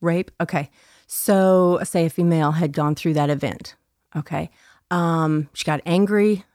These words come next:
during that time. That's just one aspect of it. So that trauma from that day forward, anytime that she gets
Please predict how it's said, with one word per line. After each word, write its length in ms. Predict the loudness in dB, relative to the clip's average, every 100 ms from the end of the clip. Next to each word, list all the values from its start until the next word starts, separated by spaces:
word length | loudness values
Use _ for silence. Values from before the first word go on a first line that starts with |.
| -6
during 260 | 0 2 2
that 180 | 0 -2
time. 480 | -2 0 0 -2 -6 _ _ _ 0
That's 280 | 0 0
just 200 | -4 -4
one 280 | -2 0 0
aspect 540 | 0 -4 -4 -6 -8 -6
of 160 | -6 -6
it. 160 | -8 _ _ _
So 200 | -4 0
that 240 | 2 2 0
trauma 800 | -8 -4 -2 2 2 0 -4 -10 _ _ _ _ _ _
from 420 | -2 2 4 2
that 300 | 0 0 0
day 220 | 0 0
forward, 800 | -4 -12 -4 0 2 0 -2 -4 _ -2
anytime 500 | 2 2 2 0 0
that 100 | 0
she 140 | -4 -2
gets 220 | -2